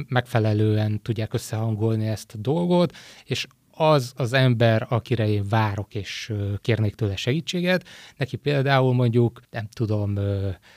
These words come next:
dobozokat kell pakolni, vagy, vagy olyan helyre kell mennie, ami nem biztos, hogy az ő feladata, és a hatékonyság itt már megborul.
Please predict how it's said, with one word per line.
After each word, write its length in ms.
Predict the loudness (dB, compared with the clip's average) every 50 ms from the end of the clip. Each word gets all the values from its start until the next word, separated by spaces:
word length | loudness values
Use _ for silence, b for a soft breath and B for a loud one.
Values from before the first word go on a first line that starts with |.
| b b
dobozokat 540 | 2 2 2 2 0 0 -2 -2 -4 -6 -6
kell 140 | -8 -10
pakolni, 800 | -4 -2 -4 -4 -2 0 2 2 4 4 4 4 4 2 2 0 b b b b _ -6
vagy, 400 | -4 -2 -2 -2 -2 -4 -6 -6 -4
vagy 200 | -4 -2 0 2
olyan 220 | 2 2 2 0
helyre 340 | 0 0 0 0 0 -2 -4
kell 240 | -6 -8 -6 -4 -2
mennie, 580 | 0 2 2 2 2 2 2 2 2 2 0
ami 180 | 0 0 0 0
nem 160 | 0 0 0
biztos, 300 | -2 -4 -8 -8 -10 -8
hogy 100 | -4 -4
az 120 | -2 0 0
ő 120 | 0 0
feladata, 720 | 0 -2 -2 -2 -2 -2 -2 -4 -4 -4 -4 -4 -4 B B B B B
és 180 | -6 -4 -2 0
a 60 | 4
hatékonyság 1000 | 4 4 4 4 2 -2 -4 -4 -4 -4 -4 -4 -4 -4 -4 -4 -4 -4 -2 -4
itt 180 | -6 -6 -6 -6
már 140 | -4 -4 -2
megborul. 560 | -2 -4 -4 -4 -6 -6 -6 -6 -6 -8